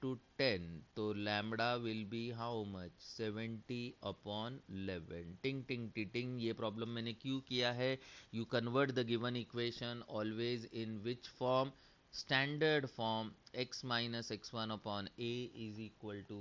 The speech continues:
y minus y one upon b is equal to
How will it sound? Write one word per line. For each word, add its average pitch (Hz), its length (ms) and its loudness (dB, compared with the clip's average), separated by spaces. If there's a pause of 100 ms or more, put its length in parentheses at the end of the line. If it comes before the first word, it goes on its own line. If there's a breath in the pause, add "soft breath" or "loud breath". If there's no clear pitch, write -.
(140)
y 113 280 6
minus 104 460 -2
y 101 260 2
one 110 140 -2
upon 92 500 -4
b 110 80 0 (220)
is 104 320 -4
equal 113 500 -2
to 147 100 2